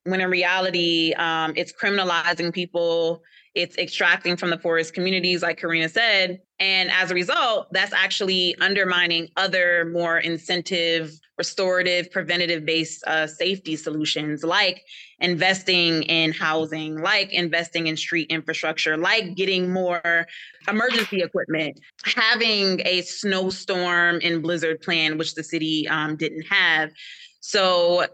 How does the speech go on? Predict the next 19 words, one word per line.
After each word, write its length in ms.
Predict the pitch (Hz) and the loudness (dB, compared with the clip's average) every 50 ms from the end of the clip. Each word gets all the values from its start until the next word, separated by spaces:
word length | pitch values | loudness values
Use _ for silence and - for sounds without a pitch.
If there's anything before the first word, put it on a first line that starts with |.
| _ _ - | _ _ -8
yeah, 420 | 202 240 359 427 480 415 302 247 220 | -2 2 4 4 6 6 6 4 4
the 140 | 214 220 | 2 0
city 280 | 196 - 269 269 269 254 | 0 0 2 2 2 2
definitely 680 | 196 202 208 233 226 - 240 226 220 220 226 220 214 208 | 2 2 2 0 0 0 -2 0 0 2 2 2 0 0
should 280 | - - 220 196 190 | 0 -2 -2 -2 0
be 180 | 180 202 202 196 | 0 0 0 -2
questioning, 800 | - - 196 202 196 - - 190 190 190 185 180 180 175 175 | -2 -2 -2 -2 -2 -2 -2 0 0 2 2 2 2 0 0
like, 240 | 175 170 165 165 165 - | 0 0 0 -2 -2 -6
what 600 | 160 151 147 156 156 180 190 190 185 185 180 - _ _ - | -16 -16 -14 -6 -2 0 0 2 2 0 -2 -4 _ _ -4
are 320 | 180 180 175 175 175 170 170 | 0 0 2 2 2 2 0
they 360 | 160 170 170 165 170 165 - | 0 0 0 0 0 0 -2
investing 640 | 160 165 156 147 156 165 160 - - 170 160 160 156 | -2 -4 -2 -2 -2 -4 -4 -4 -4 -4 -2 -2 -2
their 180 | 160 160 160 | -2 -2 -2
time 640 | 160 - - - 202 202 190 185 180 175 175 175 170 - | -4 -4 -2 0 2 4 4 4 4 4 2 2 0 -2
and 200 | - 165 160 156 | -2 -4 -4 -2
resources 920 | 151 160 165 160 156 - 156 156 160 156 156 - 147 156 156 151 151 - _ | -4 -4 -4 -4 -4 -4 -2 -2 -2 -2 -2 -4 -6 -4 -4 -6 -10 -14 _
into? 840 | - 160 165 160 156 156 156 156 - - - 240 226 196 165 147 - - - - - - - _ _ _ - | -4 -2 0 0 0 -2 -2 -4 -8 -4 -2 0 0 0 0 -2 -4 -8 -16 -20 -20 -20 -20 _ _ _ -8
This 260 | 202 196 247 262 - | -4 -2 -2 -2 -2
blizzard 920 | 208 190 - 180 175 190 220 226 208 226 208 202 196 196 190 180 170 - | -4 -8 -4 -2 0 0 0 0 2 2 2 4 4 2 0 0 -4 -10